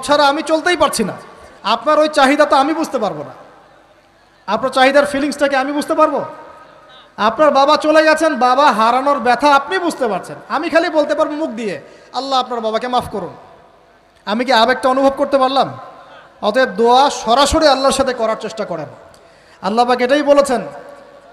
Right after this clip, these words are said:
যে, "ওয়াইদা সাআলাকা ইবাদি আন্নি ফাইন্নি করিব", যখন আমার বান্দারা আমার সম্পর্কে জিজ্ঞাসা করে, হে নবী, বলে দিন, "আমি খুব কাছেই আছি।"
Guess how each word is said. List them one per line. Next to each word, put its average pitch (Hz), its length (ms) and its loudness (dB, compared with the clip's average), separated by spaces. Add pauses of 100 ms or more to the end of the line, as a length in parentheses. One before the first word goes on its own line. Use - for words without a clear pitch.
(100)
যে, 190 460 -2 (920)
"ওয়াইদা 269 440 4
সাআলাকা 285 640 2
ইবাদি 254 440 4
আন্নি 294 440 2 (500)
ফাইন্নি 254 360 -2
করিব", 220 360 -4
যখন 226 280 -2
আমার 226 240 0
বান্দারা 226 420 0
আমার 247 300 0
সম্পর্কে 240 480 -4
জিজ্ঞাসা 233 400 0
করে, 262 220 0
হে 233 120 0
নবী, 262 240 -2
বলে 247 240 2
দিন, 294 200 0 (320)
"আমি 240 220 -4
খুব 269 180 -4
কাছেই 240 400 -4
আছি।" 165 380 -10